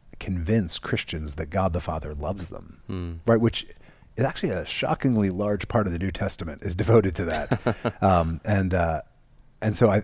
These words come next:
Speaker 1: I think we need to hear that often, and we need to actually work to believe it, I think.
Speaker 2: Does that ring true to your experience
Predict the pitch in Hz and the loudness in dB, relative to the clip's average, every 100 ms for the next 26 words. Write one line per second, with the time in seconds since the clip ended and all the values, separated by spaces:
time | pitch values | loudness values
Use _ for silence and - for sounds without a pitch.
0 | - - 147 117 107 92 82 123 113 95 | -2 0 4 6 6 2 2 4 6 4
1 | 87 87 98 92 92 98 95 98 87 87 | 4 -2 -2 -2 -2 -2 -2 -2 -2 -4
2 | - 90 - 92 85 - - - 110 98 | -4 -4 -2 -4 -6 -10 -20 -14 -4 0
3 | 110 - - 85 90 98 - - - 78 | 0 0 -6 -2 0 0 -4 -12 -12 -6
4 | 95 87 139 202 - 160 156 151 135 113 | -4 0 2 2 4 2 2 0 -2 0
5 | 117 - - 104 107 101 | -2 -2 -2 0 2 -2